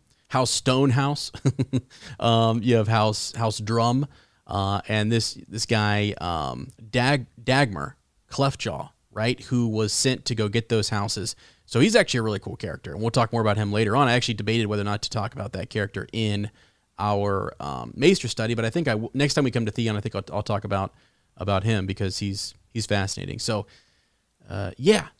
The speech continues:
it's, it's, um, the Greyjoys are not, have, have never been my strong suit, and I never have given them a whole lot of thought. Where I really started to like them is when Euron shows up <laughs> later.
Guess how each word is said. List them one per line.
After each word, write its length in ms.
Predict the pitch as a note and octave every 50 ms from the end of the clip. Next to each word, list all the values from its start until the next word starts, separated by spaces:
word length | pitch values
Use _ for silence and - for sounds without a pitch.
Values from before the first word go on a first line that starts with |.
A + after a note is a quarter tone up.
| _ -
it's, 320 | C#3+ F3 E3+ - - - - _ -
it's, 320 | - F#2+ - - - - -
um, 440 | F#3 F3+ F3 F3+ F3 F3 E3+ E3 - _ _ _ _ _ _ _ _ _ _ _ _ _
the 100 | - D3+
Greyjoys 640 | D3+ - F#3+ A3+ B3 C#4 B3 - C#4 C4+ C4+ B3 -
are 100 | G#3 F#3+
not, 280 | E3+ E3 E3 F3 F#3 F3
have, 260 | D#3+ D3+ C3 C3+ C#3+
have 380 | C#3+ B2 D2+ G2 C3+ C#3+ C3+ B2+
never 280 | C#3+ E3+ F#3 G3 G#3+ F#3+
been 360 | D#3 D#3+ D#3 D3+ D3 C#3+ B2+
my 160 | A#2+ A#2 A#2
strong 340 | A2+ - - A#2+ A#2 A#2+ A#2+
suit, 260 | - - C3 C3+ C#3
and 80 | - G#2+
I 140 | G#2+ G#2 A2
never 480 | G#2+ G#2+ B2 C3+ C3+ C#3+ C#3 C#3+ C#3+
have 280 | B2+ B2 A#2+ A#2 A2+ G#2+
given 280 | A2 A#2+ A2+ A2+ A2 A2
them 260 | G#2+ G#2 G#2 G2+ G2+ _ _ _ _ _ _ -
a 80 | - G#2
whole 320 | G2 - - C#3+ D#3 D#3+
lot 180 | D#3 C#3+ C3+ C3+
of 80 | B2+ -
thought. 280 | - C3+ B2+ G#2 E2+
Where 160 | B2+ B2 B2
I 60 | A#2 A2
really 680 | G#2+ G#2 A2+ A#2+ D#3+ F#3+ G3+ G3 F#3+ F#3 F3+ F3 D#3+ - - - _ _ _ _ _ _ _ _ _
started 460 | - - - - D3+ D3+ D3+ D3 C3+ -
to 120 | - B2
like 680 | A2 G#2 G#2 G2+ G2+ A2 A#2 A#2+ B2 A#2+ - - - - _ _ _ _ _ _ _ _ _
them 520 | - A2 G#2 G#2+ G#2+ G#2 G#2+ G#2 G#2 G#2+ - -
is 480 | - G#2+ A2 A2 G#2+ G#2 G#2 G#2 - -
when 200 | G#2 G#2+ A2 A#2
Euron 400 | A2+ A#2+ C#3+ F#3+ G#3 C3 E2+ C#2+ - - _ _
shows 320 | - - - B2 A2+ - A2
up 160 | A2+ A2+ G#2
<laughs> 0 |
later. 320 | A2 A2 G2+ - A2+ A#2